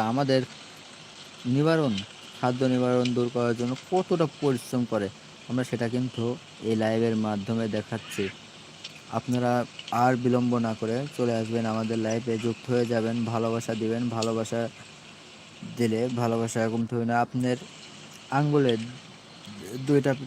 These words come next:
টেপে আমি কিন্তু অনেকটা দূরে আগাতে পারবো। আপনার আঙ্গুল দিয়ে যদি একটা আলতো করে টাচ দিয়ে আমাকে সাবস্ক্রাইব করেন, ইনশাল্লাহ আপনার মনে হয় কোনো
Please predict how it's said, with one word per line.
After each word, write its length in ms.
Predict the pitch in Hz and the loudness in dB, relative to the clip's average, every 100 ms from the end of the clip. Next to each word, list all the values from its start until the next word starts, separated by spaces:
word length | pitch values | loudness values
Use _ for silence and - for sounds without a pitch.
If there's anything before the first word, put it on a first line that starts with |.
| - | -2
টেপে 280 | 131 123 123 123 | 0 2 2 2
আমি 180 | 120 127 127 | 2 2 0
কিন্তু 280 | 123 120 120 170 - - - - - - - - - - - - - - - - - - - - - | -2 -2 -4 -4 -12 -20 -20 -20 -20 -20 -16 -16 -16 -20 -20 -20 -20 -20 -20 -20 -20 -20 -20 -16 -2
অনেকটা 360 | 151 165 - 156 120 | 2 2 2 0 4
দূরে 220 | 120 120 - - | 4 4 2 -2
আগাতে 260 | 120 117 107 107 | 2 2 2 0
পারবো। 240 | 104 95 92 - - - | 0 -2 -4 -10 -12 -6
আপনার 240 | 123 139 135 131 | -2 2 2 2
আঙ্গুল 220 | 147 147 143 | 2 2 2
দিয়ে 120 | 135 | 2
যদি 160 | 135 120 120 | 2 2 0
একটা 220 | 127 - 123 117 | 0 0 0 4
আলতো 220 | 131 131 139 | 2 2 2
করে 140 | 131 123 117 - - - - - - - - | 4 2 0 -14 -16 -20 -20 -20 -18 -14 0
টাচ 220 | 131 131 - 123 | 4 4 2 0
দিয়ে 200 | 120 135 175 - - - - - | 4 4 2 -2 -20 -20 -20 -6
আমাকে 200 | 117 131 131 | -2 0 0
সাবস্ক্রাইব 400 | 135 123 - 135 - | 0 -2 0 -4 0
করেন, 180 | 113 117 156 - - - - 156 | 0 0 -4 -10 -20 -20 -4 0
ইনশাল্লাহ 500 | 160 151 117 98 95 101 - - - - 135 | 0 2 2 2 -2 -8 -16 -16 -12 0 0
আপনার 280 | 151 147 143 | 2 2 4
মনে 140 | 139 135 131 | 2 2 2
হয় 160 | 139 143 | 0 0
কোনো 140 | 135 | -2